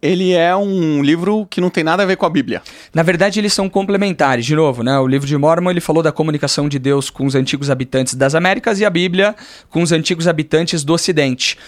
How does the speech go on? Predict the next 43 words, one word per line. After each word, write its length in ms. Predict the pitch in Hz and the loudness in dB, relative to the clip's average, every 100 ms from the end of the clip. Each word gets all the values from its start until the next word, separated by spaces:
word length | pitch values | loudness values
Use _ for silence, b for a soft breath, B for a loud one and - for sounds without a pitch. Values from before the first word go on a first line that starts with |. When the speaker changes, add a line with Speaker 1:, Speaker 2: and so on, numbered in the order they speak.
| B | B
Speaker 2:
Os 160 | 147 131 | -4 0
dois, 260 | 160 180 190 | 2 2 0
eles 160 | 196 | -2
se 100 | - | -2
complementam, 920 | - 190 185 196 160 156 156 - 117 127 - | -2 -4 0 0 2 0 -2 -4 -6 -6 -2
né? 180 | 147 | 0
Lá, 560 | 135 143 160 147 120 107 | 2 2 2 2 -2 -4
lá 120 | 131 151 | -2 -2
nas 180 | 165 | -2
Escrituras, 680 | 151 - 139 147 185 156 135 | -4 -4 -4 0 2 2 0
em 100 | 151 | -4
João, 460 | 135 135 151 175 170 B B B B | -2 0 2 0 -6 B B B B
Jesus 380 | 135 147 143 - | -2 0 0 -2
Cristo 200 | 156 - | -2 0
fala, 200 | 143 131 | 2 2
ó, 100 | - - - | 0 -6 -10
"A-, 240 | 80 - 127 | -8 -2 0
ainda 280 | 139 175 180 | 0 2 0
tem 220 | 180 180 | 0 0
outras 340 | 185 185 185 | 0 0 0
ovelhas 420 | 165 139 175 196 - | 0 0 0 0 -2
que 120 | 185 | -4
não 160 | 180 | -4
são 240 | 160 175 190 | -2 -2 0
deste 280 | 190 - 226 | 0 0 -2
aprisco. 540 | - 151 - - - B B B | -2 -4 -4 -10 -16 B B B
Convém-me 500 | 135 131 143 160 165 | 0 0 2 0 0
agregar 400 | 156 151 147 147 | 2 2 2 2
a 80 | 143 | 4
elas, 440 | 165 196 214 156 | 2 2 0 2
e 60 | 156 | 2
elas 220 | 151 143 | 2 2
ouvirão 280 | 143 143 143 | 0 0 0
a 40 | |
minha 140 | 147 | 0
voz, 280 | 143 160 180 | 2 2 2
e 40 | 175 | 2
haverá 200 | 160 156 | 0 0
um 60 | |
rebanho 360 | 151 139 147 165 | 0 0 -2 -2
e 20 | |
um 40 | |
pastor." 420 | 165 185 - 123 | -2 -2 -2 -4